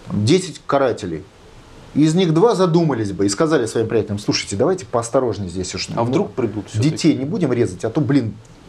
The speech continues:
Speaker 1: такая большая Россия, танки, ядерное оружие, л-, давайте аккуратненько".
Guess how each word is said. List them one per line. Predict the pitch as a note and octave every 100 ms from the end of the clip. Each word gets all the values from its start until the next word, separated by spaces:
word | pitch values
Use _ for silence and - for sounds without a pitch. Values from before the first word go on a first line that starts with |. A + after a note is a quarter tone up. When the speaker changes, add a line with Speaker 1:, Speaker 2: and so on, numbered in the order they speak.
| -
Speaker 1:
такая | - - C3
большая | B2+ - C#3
Россия, | C3+ C#3 G3+
танки, | - - F3+ D3+
ядерное | G2+ A2+ D3 C#3+
оружие, | D3+ D#3+ G2
л-, | G#2+ - - - - - -
давайте | E3 F#3 -
аккуратненько". | - A#2 F#2 - D#2+